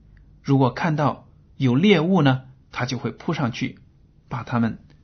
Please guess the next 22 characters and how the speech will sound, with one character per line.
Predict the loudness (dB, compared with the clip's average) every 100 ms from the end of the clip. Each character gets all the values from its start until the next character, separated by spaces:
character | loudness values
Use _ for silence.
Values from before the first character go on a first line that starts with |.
| -20 _ -20 -20 _ _ _ _
吞 | 0 0
吃 | 2 -2
掉 | -4 -4
了。 | -8 -16 -20 -20 _ _ _ _ -20 -20 -20 -20 -20 _ -20 -20 -20 -20 -20 -4
亲 | 0 2
爱 | 0
的 | -2
听 | 0 0
众 | 0
朋 | -2
友 | -4
们， | -4 -8 -18 -20 _ -20 -20 -20 -8 2
我 | 6
们 | 6
生 | 4 2 4
活 | 2
的 | 2
这 | 2 0
个 | 0
时 | -2 -2
代 | 0
呢， | -2 -4